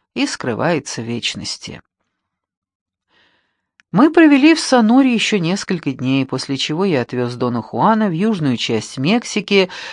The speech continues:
где обычно жил он и воины его команды. Следующий после нашего приезда день выдался жарким и душным. Я чувствовал лень и какое-то раздражение.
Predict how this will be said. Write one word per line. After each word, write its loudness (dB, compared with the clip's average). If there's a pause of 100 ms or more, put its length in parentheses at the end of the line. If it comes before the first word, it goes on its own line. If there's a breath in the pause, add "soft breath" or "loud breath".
где 2
обычно -2
жил -4
он 4
и -2
воины 0
его 0
команды. -4 (2500)
Следующий 2
после -4
нашего -2
приезда -4
день -2
выдался -4
жарким -2
и -2
душным. -4 (720 loud breath)
Я -4
чувствовал 0
лень 0
и -6
какое-то -8
раздражение. -8